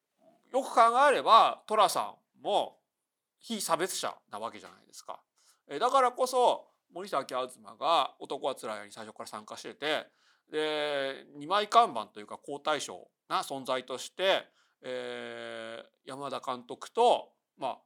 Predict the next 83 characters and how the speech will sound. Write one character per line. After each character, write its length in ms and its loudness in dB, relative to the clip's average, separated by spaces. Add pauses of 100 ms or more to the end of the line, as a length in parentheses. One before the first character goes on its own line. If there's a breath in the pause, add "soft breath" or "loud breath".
(100)
森 180 -10
崎 220 -8
東 200 -8
が 200 -20 (100)
松 560 -4
竹 140 -12
に 80 -10
い 40 -18
た 140 -6
と 120 -20 (200)
い 80 -20
う 60 -20
わ 120 -16
け 140 -20
で、 260 -6 (920 loud breath)
で、 800 -2 (240)
そ 140 -12
こ 60 -20
か 80 4
ら 40 2
は 140 0
み 120 -4
出 140 6
し 80 -8
た 80 0
部 140 -8
分 120 -16
っ 40 -20
て 160 -20
い 60 -20
う 20 -20
の 120 -20
が、 220 0
こ 140 -10
の 80 -14
「黒 240 -10
木 60 -20
太 120 -12
郎 120 -12
の 100 -12
愛 100 -10
と 80 -20
冒 260 -20
険」 200 -20
に 160 -20 (120)
こ 220 -14
う 20 -2
あ 60 0
る 140 -8
と 160 -20
い 120 -20
う 60 -16
よ 160 -20
う 60 -20
な、 280 -2 (200 soft breath)
ま 100 -2
あ、 60 -6
映 100 -8
画 140 0
史 80 -8
的 160 -12
な 100 -10
見 120 -14
方 260 -8
を 60 -8
す 120 -14
る 120 -10
と、 320 -4
ち 100 -18
ょ 20 -18
っ 20 -20
と 100 -16
面 140 -16
白 200 -16
い 20 -20
と 100 -20
思 140 -20
い 100 -20
ま 120 -20 (160)
す。 160 -20
は 80 -20
い。 20 -20 (1800)
と 160 -14